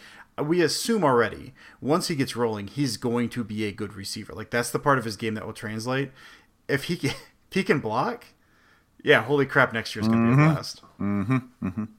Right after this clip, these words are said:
Speaker 2: All right, kids, that's, uh, that's gonna be a wrap for us. We are gonna talk next week, uh, apparently celebrating our one-year anniversary. Thank you to the, uh, secretary over there, uh, who keeps the game logs for us. We appreciate that. And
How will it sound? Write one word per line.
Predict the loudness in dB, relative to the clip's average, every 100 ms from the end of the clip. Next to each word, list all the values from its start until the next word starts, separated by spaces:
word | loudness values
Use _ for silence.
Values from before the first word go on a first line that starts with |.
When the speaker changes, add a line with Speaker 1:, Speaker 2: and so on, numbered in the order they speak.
| -20 -20 -20 -20 -20 -20 -20 -20 _ _ _ _ _
Speaker 2:
All | 4
right, | 6
kids, | 6 6 8
that's, | 6 6 0 6
uh, | 8 10 8
that's | 8 6
gonna | 2 2
be | 2
a |
wrap | 4 4 2 -2
for | -2 0 4
us. | 6 6 4 -4 -10
We | -6 -2 -2 -2 -6 -6 -6 -6 -8 -16 _ _ _ _ 2
are | 4 6
gonna | 6 6
talk | 2 2
next | 0 0 0
week, | 0 -2 -6 -10 -2
uh, | 0
apparently | 2 2 2 2
celebrating | 2 4 4 6 4 6
our | 4
one-year | 6 4 4 4
anniversary. | 6 4 4 4 2 0 -4 -4
Thank | 0 0 0
you | -2 -4
to | -2 -2
the, | -2 -4 -2 -2
uh, | 0 0 -2 -6 -20 -20 _ -20 _ _ _ _
secretary | 2 4 6 6 6 10 10
over | 10 10
there, | 8 6 6 2 2 4
uh, | 6 4 4
who | 2 0 0
keeps | 0 0 2
the | 4 4
game | 6 6 6
logs | 8 8 6 4
for | -2 0 2
us. | 2 2
We | 0 0
appreciate | -2 -6 -6 -4 -2 -2
that. | 2 2 2
And | 0 -2